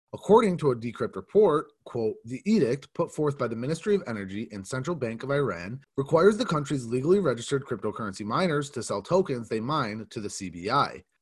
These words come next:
However, the country has yet to announce the rates at which it will compensate those miners," end quote. There are certainly political implications with this announcement, which may or may not overshadow the role that this plays in global cryptocurrency adoption.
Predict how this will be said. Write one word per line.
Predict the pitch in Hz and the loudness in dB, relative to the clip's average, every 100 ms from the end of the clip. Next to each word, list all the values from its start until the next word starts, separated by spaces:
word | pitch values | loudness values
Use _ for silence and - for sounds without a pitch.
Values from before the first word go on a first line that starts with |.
| _ | _
However, | 117 156 208 170 | 4 6 6 2
the | 147 | 0
country | 135 220 233 | 2 4 6
has | 233 147 | 6 6
yet | 147 156 | 2 2
to | 190 190 | 4 4
announce | 160 107 104 | 4 0 -4
the | 120 | -6
rates | 82 104 - | -4 -4 -4
at | 90 | -6
which | 101 101 | -6 -6
it | |
will | 135 | -6
compensate | 127 104 90 95 - 92 | -6 -8 -10 -10 -8 -6
those | 104 107 | -6 -2
miners," | 151 180 92 - - _ - | 0 0 -4 -14 -20 _ -14
end | 90 87 | -12 -6
quote. | - 160 - _ _ _ _ _ - | 0 0 0 _ _ _ _ _ 2
There | 165 | 6
are | 190 | 6
certainly | 277 285 240 | 4 0 0
political | 190 185 175 131 | 4 6 6 4
implications | 110 98 110 92 98 | -2 -6 -6 -4 -8
with | 101 | -6
this | 101 95 | -6 -6
announcement, | 107 135 - 73 76 | -2 -2 -2 -10 -6
which | 139 135 | -4 2
may | 196 | 4
or | 208 | 6
may | 196 | 6
not | 190 165 | 4 2
overshadow | 139 123 - 160 143 | 0 -2 0 2 2
the | 117 | 0
role | 120 220 208 | 2 4 2
that | 139 | -2
this | 113 | -8
plays | - 117 110 110 | -6 -4 0 -2
in | 117 117 | -4 -10
global | 104 117 110 | -6 -6 -6
cryptocurrency | 110 117 110 101 107 101 104 | -6 -8 -6 -8 -8 -8 -4
adoption. | 98 98 135 135 - - | -2 2 2 0 -4 -14